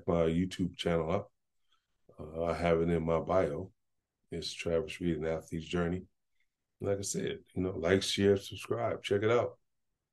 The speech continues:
You'll see my interviews on my show, An Athlete's Journey. And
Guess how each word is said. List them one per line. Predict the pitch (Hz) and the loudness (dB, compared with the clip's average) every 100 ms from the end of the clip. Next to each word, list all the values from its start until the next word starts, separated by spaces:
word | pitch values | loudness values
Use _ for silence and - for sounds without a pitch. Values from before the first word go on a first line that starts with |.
| _ | _
You'll | - 87 | -6 -4
see | - 98 | 2 4
my | 90 87 | 6 4
interviews | 90 90 85 90 - | 4 2 2 0 0
on | 87 | 2
my | 85 | 2
show, | 82 - 101 90 | 2 0 0 2
An | |
Athlete's | 85 85 - 90 85 | 0 -2 -4 -4 0
Journey. | 95 104 117 - _ _ _ _ _ _ - | 2 2 -2 -12 _ _ _ _ _ _ -12
And | - 85 87 90 90 87 | -8 -4 -2 0 0 0